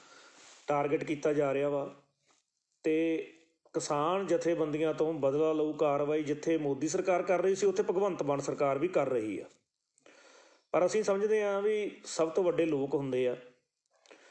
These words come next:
ਲੋਕ ਹੀ ਇਸ ਗੱਲ ਦਾ ਫੈਸਲਾ ਕਰਨਗੇ ਕਿ ਇਹ ਤਿੰਨ ਸੌ ਸੱਤ ਦੀ ਧਾਰਾ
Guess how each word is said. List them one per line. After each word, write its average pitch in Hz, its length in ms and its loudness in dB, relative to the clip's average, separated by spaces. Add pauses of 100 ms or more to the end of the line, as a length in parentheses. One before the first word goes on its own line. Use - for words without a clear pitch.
(340)
ਲੋਕ 185 400 4
ਹੀ 226 140 2
ਇਸ 196 120 2
ਗੱਲ 185 160 4
ਦਾ 175 100 2
ਫੈਸਲਾ 160 360 0
ਕਰਨਗੇ 160 520 0
ਕਿ 180 220 -2
ਇਹ 160 180 0
ਤਿੰਨ 147 220 0
ਸੌ 160 200 0
ਸੱਤ 135 340 -4
ਦੀ 147 140 -2
ਧਾਰਾ 139 680 -2